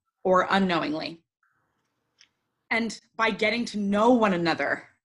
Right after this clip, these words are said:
on a deeper level within this parish. As members of this beautiful church community, and more importantly, as Christians, we are all called to do the work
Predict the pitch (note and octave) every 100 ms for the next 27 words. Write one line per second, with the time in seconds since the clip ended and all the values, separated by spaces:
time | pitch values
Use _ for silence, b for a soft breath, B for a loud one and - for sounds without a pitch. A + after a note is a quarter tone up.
0 | _ _ F#3 G3 F3 G3 G3 G3+ G#3 F#3+
1 | F3 - F3 - _ F3+ F3 F3 E3+ E3
2 | - F#3 D#3+ - - - - _ _ _
3 | _ _ _ _ _ _ _ _ _ _
4 | - A3+ G#3+ A3 A#3+ C4 C4+ - G#3 F3+
5 | G#3 G3+ G3 G#3 G3+ G3 - G#3 G3+ -
6 | G3 F#3+ G#3 A#3+ B3+ - F#3 F#3 F#3 -
7 | F#3 G3 G#3+ G#3+ - G3 - G3+ A3 B3
8 | B3+ - F3+ F3+ - - A3 - - A#3+
9 | B3+ B3+ - - b b b _ F#3 A3+
10 | A#3+ B3+ - G#3+ G#3 G#3 A3+ - - G#3+
11 | G3 D#3+ D#3 - - E3 G3+ G3 F3 G3
12 | F3+ - -